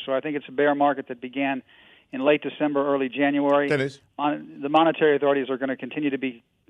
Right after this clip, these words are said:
Speaker 1: less than expansionary, and in fact shall be quite contractionary for a long period of time. And I think
Speaker 2: Dennis?
Speaker 1: it's, uh, that, yes.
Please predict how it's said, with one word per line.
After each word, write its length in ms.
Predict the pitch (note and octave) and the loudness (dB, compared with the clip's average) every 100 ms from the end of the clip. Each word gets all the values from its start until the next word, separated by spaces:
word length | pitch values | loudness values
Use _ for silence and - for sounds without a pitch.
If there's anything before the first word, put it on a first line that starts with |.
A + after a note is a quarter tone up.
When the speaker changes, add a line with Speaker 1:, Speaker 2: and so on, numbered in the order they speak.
| - - | -20 -18
Speaker 1:
less 320 | D#3 D3 E3 - | -4 4 4 4
than 100 | D3 | -4
expansionary, 720 | C#3 - C#3+ C#3+ C#3+ C#3 C#3 | -4 -2 -2 0 0 2 2
and 120 | C3 - | -2 -8
in 160 | G2+ B2 | -10 -4
fact 220 | D3 C3 | -2 0
shall 100 | - | -2
be 120 | B2+ C3 | -2 -2
quite 260 | - C#3+ | 0 0
contractionary 580 | C#3 B2 D3 - C3+ C3 | -2 -4 -4 -2 -4 -4
for 80 | C3 | -2
a 60 | |
long 200 | C3 C#3 | 0 -2
period 200 | C3 C#3 | -2 -4
of 140 | B2+ - | -4 -4
time. 300 | D3 D3 C#3 - - - - | -2 -2 -4 -12 -20 -20 -18
And 100 | - | -4
I 60 | C3 | -2
think 160 | C#3 C#3 | 0 6
Speaker 2:
Dennis? 420 | E3 D#3+ C#3+ - | 6 6 4 -6
Speaker 1:
it's, 20 | |
uh, 140 | - C#3 | -10 -8
that, 160 | D3+ D#3 - | -10 -10 -2
yes. 220 | C#3+ A#2+ | 2 2